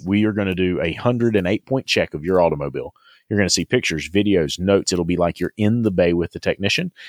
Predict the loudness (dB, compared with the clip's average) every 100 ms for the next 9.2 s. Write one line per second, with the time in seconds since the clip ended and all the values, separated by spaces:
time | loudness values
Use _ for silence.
0 | -12 -4 -4 -4 0 2 2 2 2 4
1 | 2 -2 _ 0 2 2 0 2 2 2
2 | 0 0 -4 -6 -6 -14 _ _ -4 -2
3 | -2 -2 -4 -6 -2 0 2 2 2 -2
4 | 0 -2 0 -4 -10 -8 -2 -2 2 2
5 | 4 2 0 -4 -2 -2 -2 0 2 2
6 | 2 0 -2 -2 -2 -2 -2 -2 -2 0
7 | 0 0 -2 -2 -2 0 0 0 0 0
8 | -2 -2 0 4 4 2 -2 -2 -2 -4
9 | -4